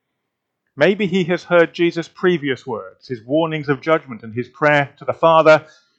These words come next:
for forgiveness for his accusers, and, and that's what has landed with him. I don't know. But for whatever reason, he stops fearing the crowd and he starts fearing God, doesn't he? Which the Bible tells us is the beginning of wisdom.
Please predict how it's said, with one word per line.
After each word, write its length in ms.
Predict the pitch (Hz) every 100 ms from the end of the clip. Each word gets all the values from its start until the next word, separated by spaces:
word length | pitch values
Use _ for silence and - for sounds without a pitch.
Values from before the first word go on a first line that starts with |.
| _ _
for 160 | 151 -
forgiveness 580 | 160 165 170 147 120
for 120 | - 139
his 160 | 135
accusers, 540 | 135 - 151 127 110 113
and, 160 | 131 -
and 180 | 131 123
that's 300 | 170 - 165
what 220 | 151 147
has 100 | 127
landed 400 | 147 170 151 127
with 200 | 127 113
him. 100 | 117
I 100 | 147
don't 200 | 170 165
know. 300 | 180 135 101
But 200 | 170 -
for 120 | 165 156
whatever 300 | 170 208 185
reason, 420 | 185 165 139 131 _ _
he 80 | 147
stops 380 | - 220 - -
fearing 320 | 185 175 156
the 80 | 131
crowd 360 | 180 160 143
and 80 | 156
he 80 | 143
starts 420 | - 180 175 -
fearing 360 | 185 175 175 160
God, 240 | 190 180
doesn't 220 | 156 151
he? 100 | 131
Which 160 | 113 135
the 80 | 120
Bible 280 | 160 156 135
tells 320 | 156 147 135
us 180 | 147 - _ _ -
is 180 | 143 123
the 60 | 117
beginning 380 | 127 139 127
of 140 | 127 123
wisdom. 400 | 120 - 113